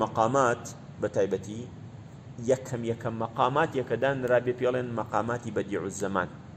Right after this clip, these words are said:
ئیترەوە یەکەم مەقاماتە لە لوغەتی عەرەبە دانراوە کە لە دەوروبەری ساڵی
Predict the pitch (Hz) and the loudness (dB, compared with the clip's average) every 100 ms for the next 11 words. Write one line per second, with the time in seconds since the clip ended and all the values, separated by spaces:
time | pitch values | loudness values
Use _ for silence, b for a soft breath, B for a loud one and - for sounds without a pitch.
0 | - B B B - - - - - - | -16 B B B -16 -16 -16 -16 -16 -16
1 | - - - 110 117 113 147 - 113 101 | -12 -10 -2 2 4 6 4 4 0 0
2 | 110 104 101 104 92 90 95 98 95 76 | 2 2 2 2 4 4 2 -4 -2 2
3 | 87 90 87 82 - - - - - - | 4 4 4 2 -2 -12 -14 -16 -16 -14
4 | - 101 90 87 87 87 - 90 90 92 | 2 4 4 4 4 4 0 -4 -2 -2
5 | 92 95 95 101 95 87 | -2 -4 -2 0 0 0